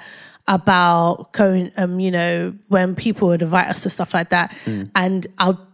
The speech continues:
Speaker 1: and I'd feel really proud when people would be, like, bigging me up and stuff in my face, it's
Speaker 2: Mm.
Speaker 1: because I used to always be so self-critical of myself back then.
Speaker 2: Mm.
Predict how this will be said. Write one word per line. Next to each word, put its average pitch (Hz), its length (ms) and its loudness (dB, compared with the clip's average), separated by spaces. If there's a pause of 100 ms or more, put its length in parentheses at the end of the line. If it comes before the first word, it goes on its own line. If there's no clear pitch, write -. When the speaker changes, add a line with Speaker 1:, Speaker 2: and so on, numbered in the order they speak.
(120)
Speaker 1:
and 196 140 2
I'd 185 300 0
feel 196 200 2
really 202 260 2
proud 202 480 2
when 185 120 0
people 202 320 -2
would 180 120 0
be, 190 120 0
like, 190 220 -2
bigging 202 260 2
me 185 100 2
up 180 200 0
and 175 120 2
stuff - 360 -2
in 208 100 2
my 175 220 -2
face, 196 440 0 (240)
it's 113 120 -6
Speaker 2:
Mm. - 40 -4
Speaker 1:
because 220 240 2
I 214 120 4
used 233 240 0
to 214 80 0
always 202 480 2
be 208 160 -4
so 196 180 0 (140)
self-critical - 680 0
of 185 120 -4
myself 180 480 0 (300)
back - 120 -2 (140)
then. 180 220 0
Speaker 2:
Mm. 214 420 -10